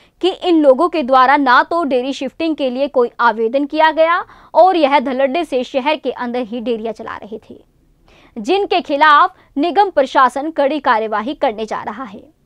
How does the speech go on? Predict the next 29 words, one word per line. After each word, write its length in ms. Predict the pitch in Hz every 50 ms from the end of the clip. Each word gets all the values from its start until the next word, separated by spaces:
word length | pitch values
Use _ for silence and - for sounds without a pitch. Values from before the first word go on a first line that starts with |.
| _ _ _ _ _ _ _ _ _ - - -
जिसके 300 | 226 330 - - 403 381
तहत 300 | - 339 381 370 370 311
डेयरियां 440 | 254 330 330 330 330 330 349 349
सील 300 | 339 - - 320 330 349
की 140 | 330 359 359
जाएंगी 400 | 294 311 349 339 339 349 339 339
और 120 | 359 339 -
पशु 320 | - 311 269 - - 349
भी 160 | 262 277 339
जब्त 260 | 262 320 320 311 -
किए 220 | - 311 311 302 285
जाएंगे। 360 | 285 285 254 208 196 - _ _ _ _ _ _ _ _ _ _ _ - 285
इस 120 | 269 -
अवसर 240 | 392 359 - 440 440
पर 260 | 440 403 359 359 349
निगम 280 | 320 330 330 349 339 294
के 80 | 330
अधिकारियों 440 | 320 262 311 240 294 294 302 339 330
के 100 | - 320
साथ 260 | 277 - 311 294 302 302 -
पुलिस 200 | 311 302 294 285
के 80 | 277 302
कर्मचारी 640 | - 302 285 285 285 - 302 285 285 285 294 311 311
व 220 | 247 285 285 285
निगम 400 | 285 285 277 285 262 294 320 311
के 140 | 277 311 285
कर्मचारी 540 | 285 277 277 269 254 - 285 269 269 277 262
मौजूद 420 | 247 240 233 214 294 294 269 277
रहे। 280 | 277 262 220 262 277